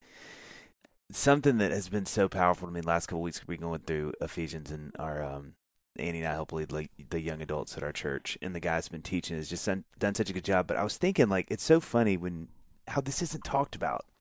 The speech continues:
right? It's exactly what you're saying. That when Paul is telling all of the Jews, like, "Hey, it's open to the Gentiles now," right?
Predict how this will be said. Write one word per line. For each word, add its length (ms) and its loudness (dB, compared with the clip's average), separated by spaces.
right? 260 6
It's 180 -2
exactly 340 2
what 60 -2
you're 40 -6
saying. 80 0
That 100 10
when 120 6
Paul 600 12
is 180 2
telling 480 6
all 260 6
of 120 4
the 80 0
Jews, 460 2
like, 180 0
"Hey, 180 8
it's 220 2
open 240 4
to 80 2
the 80 -4
Gentiles 520 -4
now," 260 -8
right? 280 8